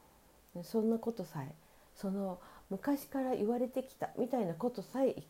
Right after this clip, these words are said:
回置いといていいと思います。うん。<laughs> で、ただね、ただ、なんでじゃあなかなかそういうふうに自分の判断とか、え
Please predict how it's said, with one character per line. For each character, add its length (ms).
回 420
置 160
い 40
と 140
い 80
て 160
い 160
い 120
と 160
思 240
い 80
ま 180
す。 160
う 60
ん。 200
<laughs> 1400
で、 180
た 120
だ 140
ね、 220
た 140
だ、 260
な 160
ん 80
で 120
じ 100
ゃ 60
あ 20
な 120
か 120
な 140
か 140
そ 240
う 40
い 20
う 20
ふ 100
う 80
に 460
自 180
分 500
の 480
判 340
断 220
と 100
か、 240
え 40